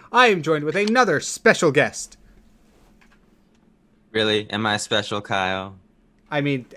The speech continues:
Speaker 1: I, I call all of my guests special 'cause they
Speaker 2: So I guess we're not all that special, huh?
Speaker 1: Each one, each one holds a special place in my heart because they didn't have to agree to be on this show, and the fact that they did means a lot to me.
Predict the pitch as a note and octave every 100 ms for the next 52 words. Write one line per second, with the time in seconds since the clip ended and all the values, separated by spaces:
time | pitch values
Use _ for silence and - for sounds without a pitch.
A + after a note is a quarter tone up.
0 | - C3+ C3 - A#2 C#3 A#2 A#2 A2+ G#2+
1 | A2+ A#2 A2+ - - G#2+ - A2 - G2+
2 | A#2+ A#2+ D#3 D#3 F3 F3 E3+ E3 E3 D#3+
3 | D3+ C#3+ F3 F3+ - F2+ B2 C#3 - _
4 | - G#3+ - _ A3+ A#3 - A#3+ A3 G#3
5 | G3 - - G#3 - A3 G3 F#3+ E3 -
6 | F#3 D#3+ E3 D#3+ D#3+ D#3+ D3+ C#3 B2+ A2+
7 | A#2 A#2 C3+ D#3+ C3 E3+ G3 F#3 D#3 D#3
8 | - C#3+ C#3 C3 B2+ A#2+ A#2+ B2 A#2 A2+
9 | A2+ - - G#2 A2+ A#2+ A#2+ - D3+ -
10 | C#3 C#3 A#2 B2 A#2 A2+ A2+ A2+ A2 G#2+
11 | - G#2+ F#2+ G#2+